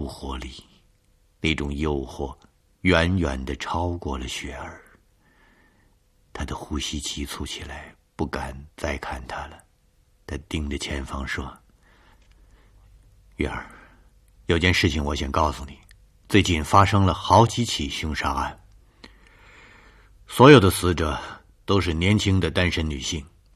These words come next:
她们都是被掐死的。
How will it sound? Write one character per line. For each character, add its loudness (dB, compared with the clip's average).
她 -2
们 -2
都 -2
是 -8
被 -8
掐 -4
死 -12
的。 -18